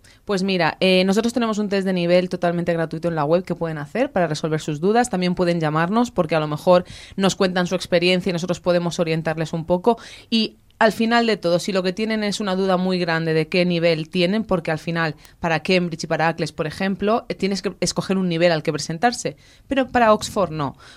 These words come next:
Pues si tú de verdad estás muy, muy, muy dudoso de si tienes un B uno o un B dos, yo me presentaría a Oxford, que no vas a suspenderlo, simplemente te van a dar el título que corresponda a tu nivel.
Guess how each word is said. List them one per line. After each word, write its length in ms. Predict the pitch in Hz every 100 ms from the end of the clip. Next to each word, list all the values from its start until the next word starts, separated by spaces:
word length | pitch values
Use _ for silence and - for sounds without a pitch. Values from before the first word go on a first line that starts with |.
| -
Pues 140 | 185
si 80 | 214
tú 160 | 185 277
de 80 |
verdad 220 | 269 214 208
estás 260 | - 190
muy, 400 | 196 202 269 285
muy, 380 | 254 254 262 247
muy 260 | 233 240 240
dudoso 420 | 214 190 190 190
de 60 |
si 120 | 165 160
tienes 220 | 175 160
un 140 | 175
B 80 | 160
uno 240 | 165 160
o 40 | 143
un 120 | 160
B 80 | 175
dos, 180 | 170 180
yo 220 | 185 214
me 80 | 180
presentaría 460 | 160 170 143 147
a 40 | 156
Oxford, 380 | 180 - 220 - - _
que 80 | 208
no 100 | 285
vas 140 | 262
a 60 | 185
suspenderlo, 560 | 175 - 165 165 147
simplemente 400 | 147 185 175 180
te 80 | 180
van 140 | 170 170
a 40 |
dar 140 | 180
el 160 | 196 175
título 300 | 196 202 208
que 100 | 196
corresponda 560 | 170 147 - 170 175 165
a 40 |
tu 120 | 156
nivel. 320 | 147 131 110